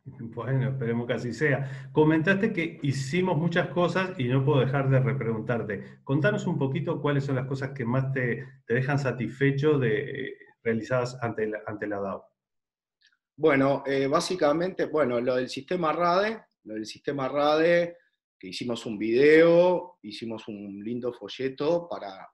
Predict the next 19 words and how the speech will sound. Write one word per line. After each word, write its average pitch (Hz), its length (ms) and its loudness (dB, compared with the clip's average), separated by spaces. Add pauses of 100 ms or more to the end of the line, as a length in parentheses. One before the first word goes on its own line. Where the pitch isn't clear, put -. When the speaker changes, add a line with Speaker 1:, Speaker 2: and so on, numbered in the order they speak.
Speaker 2:
nosotros 110 560 -12
cada 113 180 -4
vez 110 120 -6
que 113 80 -10
nos 104 180 -12
reunimos 110 460 -10
con 101 160 -10
los, 95 160 -12 (220)
con 101 160 -12
nuestros 98 280 -18
colegas 104 400 -8
de 107 100 -10
otros 87 260 -16
países, 110 580 -10 (200)
hacer 98 260 -16
una 95 340 -14
muy 107 240 -10
buena 104 260 -10
presentación. 120 880 -12